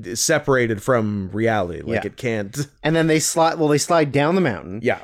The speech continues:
Speaker 2: They run through a forest
Speaker 1: Of fur.
Speaker 2: and they end up where they landed. The other team landed their ship,
Speaker 1: They're fighting
Speaker 2: and they're fighting worms.
Speaker 1: Yeah.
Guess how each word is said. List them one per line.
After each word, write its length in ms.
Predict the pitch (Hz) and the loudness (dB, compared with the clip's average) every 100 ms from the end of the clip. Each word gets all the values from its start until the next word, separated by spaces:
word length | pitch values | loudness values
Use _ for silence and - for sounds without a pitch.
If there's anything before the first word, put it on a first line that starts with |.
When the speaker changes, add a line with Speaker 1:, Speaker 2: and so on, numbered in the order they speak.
| - | 2
Speaker 2:
They 140 | 151 | 4
run 240 | 143 147 139 | 4 2 0
through 280 | 143 156 | 2 2
a 100 | 165 | 2
forest 640 | 160 - 123 98 110 - - | 0 0 0 0 -2 -6 -2
Speaker 1:
Of 140 | 131 - | -2 0
fur. 300 | 110 90 - | -2 -4 -2
Speaker 2:
and 200 | 190 160 | 0 2
they 140 | 156 160 | 0 2
end 280 | 165 160 | 0 2
up 300 | 160 160 160 | 2 2 0
where 220 | - 151 143 | -2 0 2
they 160 | 147 | 2
landed. 600 | 131 143 151 151 147 147 | 2 2 4 2 0 -2
The 140 | 139 160 | -2 2
other 360 | 165 175 170 | 4 4 4
team 460 | 143 - 160 151 147 | 0 -2 2 2 4
landed 380 | 143 143 139 123 | 2 2 2 2
their 140 | 123 | 0
ship, 480 | - - 190 127 - | 0 0 4 4 2
Speaker 1:
They're 180 | 131 113 | -4 0
fighting 220 | 143 131 | 2 4
Speaker 2:
and 80 | 165 | 2
they're 120 | 160 | 2
fighting 520 | - 175 147 127 123 | 2 2 2 0 0
worms. 640 | 151 180 123 113 110 117 | 2 2 2 0 -2 0
Speaker 1:
Yeah. 140 | 139 | 0